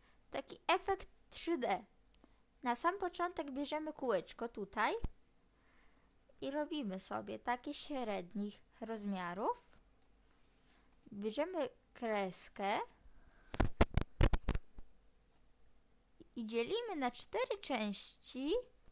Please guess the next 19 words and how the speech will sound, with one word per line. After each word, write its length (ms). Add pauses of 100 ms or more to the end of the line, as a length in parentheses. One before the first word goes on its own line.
(300)
tak 220
jak 180
w 100
pizzy. 680 (1300)
Później 420
kolorujemy 760
to, 280 (120)
każdy 440
może 300
tak 260
jak 220
lubi. 640 (840)
Ja 180
tu 140
wezmę 360
na 180
zielone, 800 (1800)
niebieskie 1120
też, 560